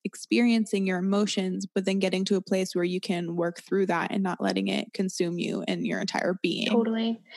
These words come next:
Speaker 2: Yeah, toxic positivity is definitely, is definitely a thing, but the way it literally just clicked for me just in that moment when you were talking is like, you can be positive in, when you're sitting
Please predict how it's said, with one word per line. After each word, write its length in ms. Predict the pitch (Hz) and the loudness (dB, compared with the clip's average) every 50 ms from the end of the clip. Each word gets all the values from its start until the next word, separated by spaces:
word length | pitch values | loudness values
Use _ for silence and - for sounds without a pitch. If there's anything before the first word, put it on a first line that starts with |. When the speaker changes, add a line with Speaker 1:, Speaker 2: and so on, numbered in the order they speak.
| - - - | -20 0 4
Speaker 2:
Yeah, 220 | - 240 226 226 220 | 4 6 6 4 2
toxic 440 | 220 - 254 247 240 - 285 269 - | 2 2 2 0 2 2 0 0 0
positivity 680 | - 247 240 240 233 240 233 254 233 226 220 233 226 226 | 0 2 2 4 4 4 2 4 2 4 4 4 4 2
is 140 | 226 226 | 2 0
definitely, 760 | - 240 226 220 233 233 226 208 226 226 220 220 220 220 226 - - _ _ _ _ _ _ _ _ | 0 -2 0 0 0 0 2 2 2 2 2 2 2 0 -2 -6 -14 _ _ _ _ _ _ _ _
is 200 | - 254 233 226 | 2 2 4 6
definitely 500 | - 233 233 240 247 254 247 254 254 247 | 4 4 4 4 2 2 4 4 4 4
a 80 | 233 226 | 4 2
thing, 800 | - - - - - 240 240 233 226 220 220 220 226 226 226 - | 0 -6 0 4 4 6 6 6 4 4 4 4 4 2 4 4
but 160 | 240 240 233 | 4 4 4
the 100 | - 240 | 4 4
way 520 | 233 226 240 247 247 247 240 240 247 240 233 - - - | 4 6 6 6 6 6 4 4 2 2 0 -4 -2 2
it 120 | 240 240 | 2 6
literally 400 | 233 240 247 254 262 240 240 226 | 6 6 6 8 6 6 6 4
just 200 | 214 226 220 - | 4 2 0 0
clicked 240 | - - 233 220 - | 0 -2 -2 -2 0
for 100 | - 247 | -2 -2
me 160 | 220 220 214 | 0 2 2
just 220 | 208 214 214 208 - | 2 0 0 0 0
in 60 | 226 | -2
that 140 | 214 208 185 | 0 0 0
moment 260 | 208 220 214 214 - | 0 0 0 0 0
when 140 | 202 214 220 | 0 -2 0
you 80 | 220 214 | 0 0
were 120 | 208 214 | 0 -2
talking 460 | 214 - - 233 226 - 220 208 208 208 | -2 -2 -4 -4 -2 -2 -2 0 0 0
is 200 | 202 208 - - - - - - - - - - - _ _ - | 0 -2 -4 -10 -16 -18 -18 -18 -18 -18 -18 -20 -20 _ _ 4
like, 160 | 247 214 - | 4 6 6
you 100 | 247 294 | 4 6
can 260 | 294 392 359 302 226 | 6 6 6 6 4
be 420 | 220 240 233 233 233 233 233 220 226 | 4 4 4 4 4 4 4 2 0
positive 880 | - - - 233 233 254 254 240 233 220 226 214 214 214 208 208 214 226 - - _ _ | -2 0 2 4 4 4 4 4 4 4 6 6 6 6 4 4 2 -2 -4 -8 _ _
in, 600 | - 240 240 240 233 226 226 220 220 220 226 226 226 - - _ _ _ _ _ _ _ _ | 2 4 4 4 4 4 4 4 4 2 2 0 -2 -6 -12 _ _ _ _ _ _ _ _
when 220 | - 233 233 240 240 | 2 4 4 6 6
you're 100 | 226 220 | 4 4
sitting 540 | - - - - 247 233 226 220 220 220 | 2 0 2 4 4 4 6 4 4 2